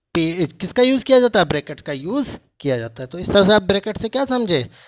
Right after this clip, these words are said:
Bracket से हम समझे कि ब्रैकेट्स होते हैं वो symbols होते हैं जिनका इस्तेमाल pair के रूप में होता है, जिसमें जैसे आप जूते पहनते हो ना, उसमें एक जूता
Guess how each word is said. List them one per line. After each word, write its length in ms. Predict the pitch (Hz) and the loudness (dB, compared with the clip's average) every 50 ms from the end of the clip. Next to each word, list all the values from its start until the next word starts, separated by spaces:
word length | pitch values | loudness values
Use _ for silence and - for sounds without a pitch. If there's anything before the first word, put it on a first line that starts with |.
| _ _ _ _ | _ _ _ _
Bracket 340 | - 151 160 160 - 190 - | -2 -2 -2 -2 -2 -6 -4
से 100 | - 190 | -2 -2
हम 160 | 190 180 180 | -2 -2 -2
समझे 500 | 165 - 160 143 135 123 139 180 220 254 | -2 -2 -2 0 2 2 4 6 6 4
कि 140 | 247 - 254 | 4 2 0
ब्रैकेट्स 480 | 202 151 147 147 139 - 208 202 170 160 | 0 2 2 2 0 0 -2 0 2 2
होते 200 | 160 151 - 170 | 2 2 2 -2
हैं 80 | 175 | -2
वो 180 | 190 190 185 185 | 0 0 0 0
symbols 480 | - 147 127 127 131 147 160 - - 190 | 0 -2 -2 0 2 2 2 2 2 0
होते 200 | 190 - 220 208 | 0 0 0 -2
हैं 260 | 208 233 269 320 285 - - - - _ _ - | -2 -2 -2 -4 -6 -10 -14 -20 -20 _ _ -2
जिनका 300 | 147 190 202 196 214 196 | -2 -2 0 0 0 0
इस्तेमाल 440 | 175 - - 180 170 175 165 160 139 | 0 0 0 -2 0 0 0 0 -2
pair 340 | - - 143 135 139 156 160 | -2 -4 -4 -2 -2 -2 -2
के 160 | - 185 190 | 0 0 0
रूप 120 | 196 196 - - | 0 -2 -4 -4
में 60 | 214 | -4
होता 300 | 208 190 202 202 - 214 | -2 -2 -2 -2 -2 -2
है, 320 | 208 208 208 240 269 302 269 - - _ _ _ _ _ - | -2 0 0 -2 -2 -4 -6 -10 -16 _ _ _ _ _ -6
जिसमें 600 | 143 185 170 180 185 190 208 220 247 269 269 262 - - - - - | -4 -4 -4 -2 -2 -2 0 2 0 0 -2 -4 -10 -16 -16 -14 -8
जैसे 300 | 165 135 185 180 - 220 | -4 -2 0 0 2 2
आप 100 | 214 208 | 2 2
जूते 300 | 156 170 180 180 - 233 | 4 4 4 6 6 4
पहनते 320 | 226 233 220 226 220 254 | 4 4 2 2 2 2
हो 60 | 269 277 | 2 4
ना, 240 | 254 180 - - - - | 4 2 0 -2 -6 -6
उसमें 420 | 226 185 165 165 190 196 202 202 | -2 -2 0 0 0 -2 -2 -2
एक 220 | 185 185 185 190 175 | 0 0 0 0 2
जूता 600 | 170 190 190 - - 202 202 202 202 196 196 | 0 -2 0 0 0 0 2 2 2 2 0